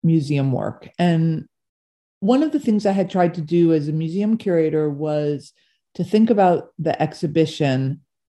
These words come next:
or the display of art as a story told in space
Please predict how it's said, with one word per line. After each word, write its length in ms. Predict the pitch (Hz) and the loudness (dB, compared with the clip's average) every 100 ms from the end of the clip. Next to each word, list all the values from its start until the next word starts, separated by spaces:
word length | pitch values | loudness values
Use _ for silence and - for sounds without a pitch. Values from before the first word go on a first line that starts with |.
| _ | _
or 120 | - | -2
the 120 | 156 160 | 0 0
display 560 | 156 - - 165 156 | -2 -4 -2 2 4
of 160 | 160 139 | 2 0
art 440 | - 127 127 - - _ _ _ _ _ | -4 -2 -2 -6 -12 _ _ _ _ _
as 520 | 147 156 151 151 143 - _ _ - | 0 2 4 2 -2 -12 _ _ -6
a 100 | 151 | -6
story 1000 | - - - 226 202 165 139 135 160 - _ _ _ _ _ _ _ - | -6 -16 0 4 4 4 2 0 -6 -10 _ _ _ _ _ _ _ -8
told 500 | 190 190 190 196 190 | 2 4 4 2 0
in 300 | - 165 156 | -2 0 -2
space 640 | - - 151 156 175 - | -6 -2 -2 -2 -6 -16